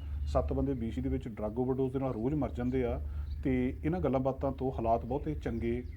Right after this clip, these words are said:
ਨਹੀਂ ਲੱਗ ਰਹੇ। ਅ, ਇਹ ਜਦੋਂ ਹੁਣ ਕਿਉਂਕਿ, ਅ, ਇਹਦੀ ਪੁਸ਼ਟੀ ਤਾਂ, ਅ, ਕੀਤੀ ਆ, ਜਦੋਂ ਨੈਸ਼ਨਲ ਪੋਸਟ ਦੇ ਵਿੱਚ ਇਹ ਖਬਰ ਛਪ ਰਹੀ ਆ ਤੇ ਇਹਦੀਆਂ ਕੁਛ ਜਿਹੜੇ ਅੰਸ਼ ਆ ਇਹਨਾਂ ਨੇ ਬਾਹਰ ਲਿਆਂਦੇ ਆ।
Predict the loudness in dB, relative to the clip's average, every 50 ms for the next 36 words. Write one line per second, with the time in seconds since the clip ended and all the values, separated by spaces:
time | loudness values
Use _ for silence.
0 | -4 0 2 4 4 4 2 0 -2 -2 -2 -2 -2 -2 -4 -8 -8 -8 -6 -6
1 | -2 0 2 2 2 2 2 2 2 4 4 4 2 2 0 0 -2 -4 0 2
2 | 2 2 2 0 -2 -2 -2 -2 -2 -2 -2 -2 -4 -2 -2 -2 -4 -2 -4 -2
3 | 0 0 0 0 0 -2 -4 -4 -2 -2 -4 -4 -6 -6 -4 -2 -2 -2 0 2
4 | 2 4 4 4 4 2 2 2 2 0 -2 -4 -4 -4 -2 0 0 0 0 -2
5 | -2 -2 -2 -2 -2 -2 -2 -2 -2 0 0 0 0 0 -2 -4 -4 -4 -2 0
6 | 0 2 2 0 0 -4 -4 -4 -4 -4 -4 -4 -2 -2 -2 -2 -2 0 0 0
7 | 0 0 0 0 2 2 0 0 -2 -2 -2 0 0 0 0 0 0 2 2 2
8 | 2 0 -2 -4 -2 -2 -2 -2